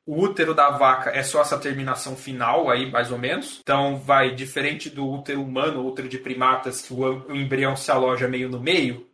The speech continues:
Então, s-, pega aquela imagem mental do útero. Você tem o, o, os ovários, as trompas e uma cavidade ali no meio, e depois a cervix e, a, e o, e o, e o canal.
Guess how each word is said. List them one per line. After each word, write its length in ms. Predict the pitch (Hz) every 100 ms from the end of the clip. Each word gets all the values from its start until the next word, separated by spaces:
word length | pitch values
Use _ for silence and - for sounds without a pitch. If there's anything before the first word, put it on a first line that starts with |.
| _
Então, 140 | 143
s-, 200 | 135 - - _
pega 200 | - 151
aquela 200 | 151 156
imagem 420 | 151 151 147 143 139
mental 440 | 143 139 147 143
do 120 | 147
útero. 460 | 139 131 135 117 117 _ _
Você 160 | - 131
tem 320 | 131 135 139
o, 60 | 135
o, 540 | 123 135 127 123 123
os 140 | 135 131
ovários, 880 | 123 127 123 139 180 233 247 - -
as 280 | 135 - -
trompas 760 | 135 131 143 175 - 208 -
e 60 | 160
uma 160 | 156
cavidade 500 | 151 147 143 143 139
ali 140 | 139 143
no 80 | 170
meio, 600 | 170 170 185 202 220 - _ _ -
e 100 | 156
depois 600 | 160 160 - 160 156 156
a 60 |
cervix 800 | 143 160 165 175 180 196 - - - -
e, 400 | 156 165 170 170
a, 260 | 165 160 156
e 140 | 151
o, 320 | 156 151 139
e 60 | 135
o, 180 | 135 135
e 200 | 135 135
o 160 | 135
canal. 340 | 127 - -